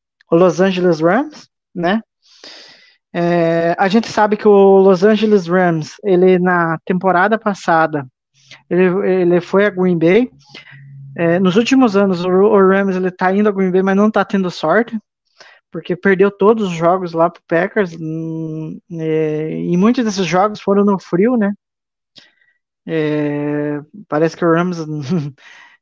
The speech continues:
é, não, não, não, a, a, não é muito acostumado a, a atuar no frio, né? Até porque joga na Califórnia, um estado onde o es-,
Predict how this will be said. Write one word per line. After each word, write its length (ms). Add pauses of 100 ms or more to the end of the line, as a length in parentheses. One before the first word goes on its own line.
(240)
é, 440
não, 240
não, 240
não, 280
a, 680
a, 40
não 200
é 120
muito 240
acostumado 540
a, 520
a 40
atuar 380
no 80
frio, 360
né? 280 (160)
Até 200
porque 440
joga 220
na 80
Califórnia, 580
um 120
estado 400
onde 260 (240)
o 180
es-, 140